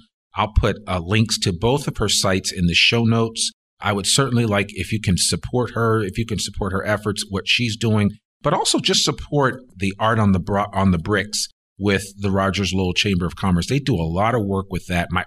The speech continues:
we, my kids and my wife and I went down there this summer and went into one of the stores that was participating, and we painted some really great pieces of artwork in that. I mean, it was just a lot of fun.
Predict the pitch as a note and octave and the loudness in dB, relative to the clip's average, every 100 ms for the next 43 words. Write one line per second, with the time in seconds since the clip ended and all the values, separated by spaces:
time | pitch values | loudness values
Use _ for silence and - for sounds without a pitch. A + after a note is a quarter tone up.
0 | G#2+ A#2+ D3+ D3 _ - C3 D#3+ - - | -2 0 2 0 _ -2 0 0 0 2
1 | C#3+ A2 F#2+ - _ _ - G#2+ G2+ A#2 | 2 2 0 -4 _ _ 0 2 4 4
2 | A#2 G#2+ G2 G2 G2+ G2+ G2+ F#2+ F#2 F2+ | 4 2 4 4 2 2 2 4 2 0
3 | - - F#2+ G2 F#2 G2 - A2+ G2+ F2 | -4 -4 0 2 2 2 2 4 4 2
4 | E2 - _ G2 F#2+ G2 G2 F#2 - F#2 | 0 -4 _ 0 2 4 4 2 2 2
5 | F#2+ F#2+ E2 F2 E2+ F2 _ - - - | 4 2 2 0 0 -4 _ -6 -2 2
6 | C3 G#2+ F#2+ F#2 F#2 F2 - F#2+ A#2 - | 4 4 2 0 -4 0 0 0 -2 -2
7 | F#2+ F#2+ E2+ E2+ - A2 D3+ - - B2 | 0 2 2 -2 -2 2 2 2 2 2
8 | G2+ F#2+ - F#2 F#2+ A#2+ D#3 D#3+ C3 A2 | 2 2 2 2 2 2 4 4 4 2
9 | A2 G2 - G#2+ F2+ G2 E2 E2+ F2 F2+ | 0 0 0 0 0 0 -2 -2 -2 -2
10 | E2 D#2+ - D#2+ D#2+ D#2+ F2 A#2+ G3+ A3 | -4 -6 -2 0 0 0 0 2 2 2
11 | - - G2 F#2 E2 D2 - F2 | 2 2 2 2 0 -2 -4 -4